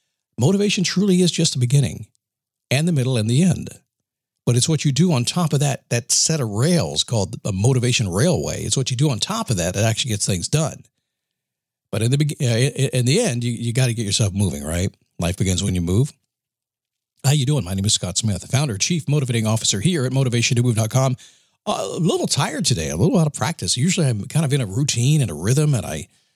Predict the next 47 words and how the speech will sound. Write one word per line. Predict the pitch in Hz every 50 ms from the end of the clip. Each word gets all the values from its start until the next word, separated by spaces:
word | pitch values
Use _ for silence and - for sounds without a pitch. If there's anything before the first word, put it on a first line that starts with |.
| _ _ -
I | -
do | - 95 107
my | 127 120 110
thing, | - - 120 127 127 120
uh, | 92 87 90 - -
you | 101
know, | 87 80 80 87 - - -
week | 104 123 135 -
after | 113 107 - 117 90
week | 98 120 -
after | 107 - - 95
week. | 95 113 120 117
Don't | 151 151 -
travel | - 165 151 139 123 107
a | 95
whole | - - 196 247 247
lot, | 143 76 80 120 147 - -
uh, | - 117 104 104 -
not | - 127
for | - 117
business, | 101 131 135 135 190 -
but | - 123 -
a | -
couple | - 151 135 113
times | 131 123 98 - 113
a |
year. | 98 92 - 240 - _ _ _ _ _ _ _
When | - 127 147 190
I | 214 196
do, | 170 196 196
I | 147
come | 123 - 156 156
back | 147 151 151 160 -
and | 120 123
it's | 127 123 -
com-, | - 120 110 -
I'm | 123 120 123 117
completely | - - 131 120 - 196 214 202 160 - - -
out | 160 135
of | 147 135
my | 120 104 -
element | - 113 120 104 90 92 -
for | - - 104 95 87
four, | 85 - 117 107 92
five, | - - 95 87 87 87 -
six | - - 98 -
days. | - 120 120 110 95 85 87 - -